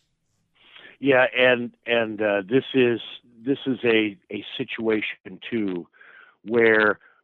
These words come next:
we become so often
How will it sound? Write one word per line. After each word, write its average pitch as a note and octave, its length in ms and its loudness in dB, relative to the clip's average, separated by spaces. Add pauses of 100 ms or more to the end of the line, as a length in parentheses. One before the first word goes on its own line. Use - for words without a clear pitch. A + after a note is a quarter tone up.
(140)
we D3 440 2
become A2+ 840 0 (600)
so C#3 80 4 (140)
often A2+ 420 4